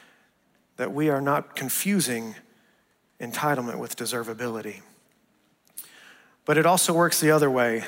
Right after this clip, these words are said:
self-degradation. You know, we, we, we tell ourselves this story. No one struggles with this.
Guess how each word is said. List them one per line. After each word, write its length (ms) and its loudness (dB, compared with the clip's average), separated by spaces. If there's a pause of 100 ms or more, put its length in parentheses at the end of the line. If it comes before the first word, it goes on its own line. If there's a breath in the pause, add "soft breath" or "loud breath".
self-degradation. 1200 2 (760 soft breath)
You 80 -2
know, 160 2
we, 180 2
we, 220 2
we 180 2
tell 220 4
ourselves 320 4
this 120 2
story. 200 4
No 180 4
one 160 4
struggles 380 2
with 140 -6
this. 360 -6